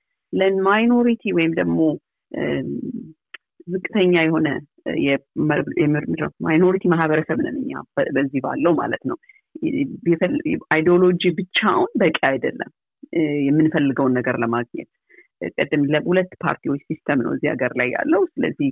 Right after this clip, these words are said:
ብዙ ጊዜ እነዚህ ሁለት ፓርቲ ሲስተም ውስጥ ያሉ በካውንስልም ደረጃ ብንሄድ እንግዲህ የካውንስል የተ-፣ የተለያየ ቦታ የተለያየ አይነት አደረጃጀት አለው። ግን በ-፣ በፌድ-፣ በስቴት እና በእንትን ስንመጣ ሁለት ፓርቲዎች ናቸው ብዙ ጊዜ፣ እ፣ መንግስትን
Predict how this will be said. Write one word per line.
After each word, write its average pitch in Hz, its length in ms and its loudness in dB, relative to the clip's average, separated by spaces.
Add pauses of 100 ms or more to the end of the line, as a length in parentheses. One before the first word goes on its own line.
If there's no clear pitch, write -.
(300)
ብዙ 175 200 -4
ጊዜ 170 240 -2
እነዚህ 156 320 2
ሁለት 156 220 0 (120)
ፓርቲ 143 260 -4
ሲስተም 139 480 -2
ውስጥ 135 220 2
ያሉ 135 220 2
በካውንስልም 180 580 -2
ደረጃ 196 340 0
ብንሄድ 185 360 2
እንግዲህ 160 320 0
የካውንስል 170 420 2
የተ-፣ 190 280 2
የተለያየ 160 480 0
ቦታ 139 180 -6
የተለያየ 156 440 0
አይነት 135 260 -2
አደረጃጀት 139 720 -2
አለው። - 280 0 (360)
ግን 196 140 2
በ-፣ 170 300 4
በፌድ-፣ 151 420 0
በስቴት 156 400 -2
እና 135 220 4
በእንትን 139 320 -4
ስንመጣ 165 340 -2
ሁለት 214 220 -2 (100)
ፓርቲዎች 143 400 -4
ናቸው 135 260 -2
ብዙ 214 200 -4
ጊዜ፣ 170 140 0 (520)
እ፣ 143 100 2 (360)
መንግስትን 156 540 4